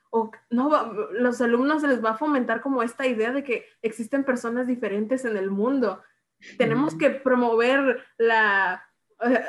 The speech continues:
Speaker 1: o sea, la heteronorma y, y la cisnorma", y, y, y estar así como, o sea, no lo dicen así, no lo hacen a lo mejor
Speaker 2: Ajá,
Speaker 1: como
Speaker 2: sí.
Speaker 1: diciendo estas palabras inconscientemente, pero es que eso es lo que están haciendo.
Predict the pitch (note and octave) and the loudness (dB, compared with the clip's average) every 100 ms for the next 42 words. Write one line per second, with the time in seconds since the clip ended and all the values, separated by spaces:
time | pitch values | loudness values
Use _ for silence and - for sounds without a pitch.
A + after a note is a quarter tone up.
0 | B3 B3 A#3+ A#3+ A#3 A#3+ A3 G3+ B3 B3+ | 0 2 2 2 2 2 0 2 2 4
1 | A#3+ A#3 A#3+ B3+ A3+ A3 A3+ G#3+ A3 B3 | 2 0 -2 0 0 -2 -4 -2 2 4
2 | C#4 A#3+ G#3+ G3+ A#3+ - B3 B3 B3 C4 | 4 2 2 -2 -8 -4 -4 0 0 0
3 | A3 B3 C#4+ C#4+ C#4+ C4 D4+ B3 - - | 0 -2 -2 -4 -2 -2 0 -2 -2 -10
4 | A#3 B3 C4+ D4+ C4 C4+ B3 F#3+ F#3+ G3 | -4 0 2 2 2 -2 -4 -6 -6 -4
5 | G3+ G#3+ G#3+ G3 G3 G#3 F#3+ F3+ F3 G3+ | 0 0 2 0 -2 -6 -6 -8 -8 -6
6 | - - G3 G3 G#3 B3+ - - G#3+ G3+ | -4 -2 -2 -2 -4 -6 -8 -14 -14 0
7 | B3 B3 B3+ A#3+ B3+ C4+ C4+ A3 A3+ B3 | 2 4 2 4 2 2 0 2 0 -2
8 | G#3+ A3 G#3 G#3+ G#3 A#3+ A#3+ A#3+ A#3+ B3+ | -4 -2 0 -2 -2 -4 -4 -6 -4 -4
9 | B3+ D4+ E4+ F4+ E4+ C#4+ C#4 D4 D4 E4 | -2 -6 -4 -4 -6 -8 -6 -6 -6 -4
10 | F#4 B3+ F3 | -2 -2 -6